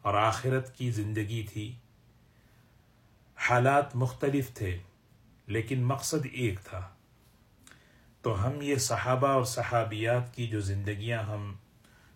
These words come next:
جو سن رہے ہیں اور پڑھ رہے ہیں،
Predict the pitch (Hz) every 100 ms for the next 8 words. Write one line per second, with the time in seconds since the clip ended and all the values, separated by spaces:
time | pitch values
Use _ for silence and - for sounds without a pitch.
0 | - - 104 101 98 - - _ - _
1 | - _ - - 151 151 123 104 110 101
2 | 104 101 95 98 95 - 131 123 107 98
3 | 101 92 95 92